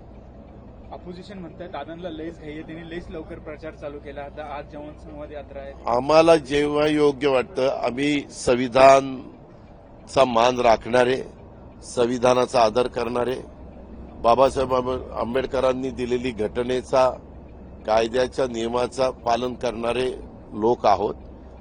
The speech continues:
Speaker 2: आम्हाला असं वाटलं की आपण आता थांबलं नाही पाहिजे.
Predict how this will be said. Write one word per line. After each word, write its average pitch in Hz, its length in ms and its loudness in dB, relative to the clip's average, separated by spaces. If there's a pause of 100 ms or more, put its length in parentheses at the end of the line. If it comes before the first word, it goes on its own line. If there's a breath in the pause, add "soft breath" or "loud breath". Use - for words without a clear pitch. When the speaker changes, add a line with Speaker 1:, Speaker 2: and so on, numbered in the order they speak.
(300)
Speaker 2:
आम्हाला 151 340 4
असं 156 240 4
वाटलं 143 320 0
की 151 160 -4
आपण 147 300 -2
आता 147 340 0 (880)
थांबलं 143 320 2
नाही 147 160 2
पाहिजे. 117 500 -4